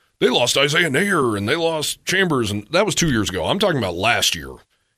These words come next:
I, and if you think about the awesome players they lost last year, you go to Emmanuel Pregnon, big, big offensive guard who ended up at U S C.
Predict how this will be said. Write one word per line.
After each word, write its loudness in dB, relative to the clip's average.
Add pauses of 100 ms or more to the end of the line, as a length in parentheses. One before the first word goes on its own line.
I, 2
and 0
if -2
you -2
think -2
about 0
the -4 (320)
awesome 2
players 2
they 2
lost 0
last 0
year, 0
you -4
go 0
to 0
Emmanuel 0
Pregnon, 0 (880)
big, -2
big 2
offensive 0
guard 2
who 2
ended 0
up 0
at -2
U 0
S 2
C. 0